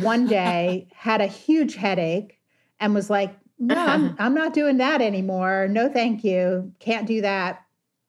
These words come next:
Speaker 1: And then I, um, I went to Bergdorf's and I,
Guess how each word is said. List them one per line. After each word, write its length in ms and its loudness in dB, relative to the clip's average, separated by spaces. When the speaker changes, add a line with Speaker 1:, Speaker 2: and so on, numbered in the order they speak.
Speaker 1:
And 200 2
then 160 0
I, 220 2
um, 460 -2
I 60 -8
went 220 0
to 60 -4
Bergdorf's 760 0
and 160 0
I, 420 -2